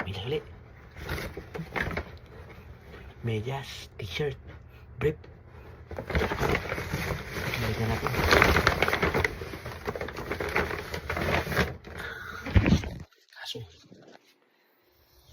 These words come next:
nakukonsensya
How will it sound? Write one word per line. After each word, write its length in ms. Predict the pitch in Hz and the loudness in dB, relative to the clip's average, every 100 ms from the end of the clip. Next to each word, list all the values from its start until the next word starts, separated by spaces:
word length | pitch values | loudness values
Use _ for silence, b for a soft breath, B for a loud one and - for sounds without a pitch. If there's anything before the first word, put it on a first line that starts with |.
| B B B B - - - - - - - - - - - - - - - - - - - - - - - - - - - | B B B B -20 -20 -20 -20 -20 -20 -20 -18 -18 -18 -16 -16 -14 -16 -16 -18 -18 -18 -18 -20 -20 -20 -18 -16 -16 -16 -12
nakukonsensya 720 | - 110 117 98 104 98 - | -6 -4 -4 -6 -6 -8 -8